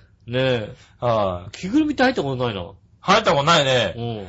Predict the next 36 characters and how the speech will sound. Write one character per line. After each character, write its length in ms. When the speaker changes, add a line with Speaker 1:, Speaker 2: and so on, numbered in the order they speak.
Speaker 2:
い 40
や、 120
今 200
年 320
は 140
着 160
ぐ 100
る 100
み 100
や 140
っ 60
ち 80
ゃ 40
ダ 160
メ 120
だ 100
ろ、 140
だ 140
っ 80
て。 360
Speaker 1:
あ 460
あ、 60
そ 200
う 60
ね。 240
Speaker 2:
こ 80
の 240
暑 180
さ 180
の 120
中。 720
Speaker 1:
で 80
も 440
ね、 400
Speaker 2:
う 80
ん。 300